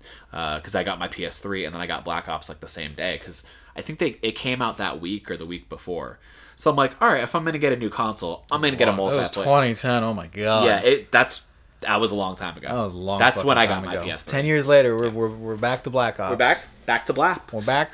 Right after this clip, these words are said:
Speaker 1: <laughs>
Speaker 2: back to Blops.
Speaker 1: Back to Blopsies.
Speaker 2: I'm excited for it.
Speaker 1: Oh,
Speaker 2: Um,
Speaker 1: yeah, yeah. I'm, I'm for sure excited for it.
Speaker 2: And
Speaker 1: Um,
Speaker 2: I,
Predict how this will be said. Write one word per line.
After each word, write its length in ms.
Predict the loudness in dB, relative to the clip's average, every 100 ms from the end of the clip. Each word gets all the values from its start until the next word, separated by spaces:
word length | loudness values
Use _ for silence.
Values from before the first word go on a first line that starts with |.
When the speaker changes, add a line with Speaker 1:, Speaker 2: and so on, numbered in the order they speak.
| -2
Speaker 1:
<laughs> 20 |
Speaker 2:
back 280 | 0 0 -2
to 60 |
Blops. 440 | 2 4 4 2 2
Speaker 1:
Back 140 | 0 2
to 60 |
Blopsies. 520 | 4 4 4 0 0 2
Speaker 2:
I'm 160 | 4
excited 340 | 6 4 2 -2
for 220 | -6 -2
it. 40 | 6
Speaker 1:
Oh, 140 | 6
Speaker 2:
Um, 60 | 8
Speaker 1:
yeah, 100 | 6
yeah. 200 | 4 2
I'm, 240 | 0 0 -2
I'm 140 | 0
for 160 | 2 2
sure 220 | 2 -2
excited 360 | -2 -4 -4 -6
for 240 | -8 -6
it. 80 | -2
Speaker 2:
And 80 | 4
Speaker 1:
Um, 80 | 4
Speaker 2:
I, 200 | 2